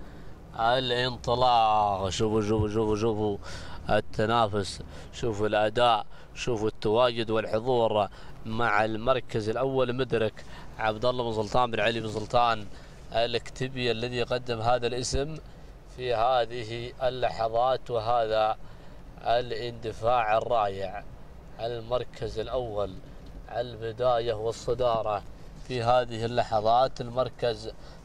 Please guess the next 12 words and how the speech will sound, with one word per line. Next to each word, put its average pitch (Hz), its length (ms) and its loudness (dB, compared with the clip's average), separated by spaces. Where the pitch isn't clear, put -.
الثاني 120 360 2
مدرك 127 520 2
عبد 110 340 0
الله 127 300 4
بن 113 420 2
سلطان 117 460 2
بن 110 80 0
علي 113 180 2
بن 110 60 -2
سلطان 123 300 4
الكتبي. 127 400 0
الثالث 123 520 4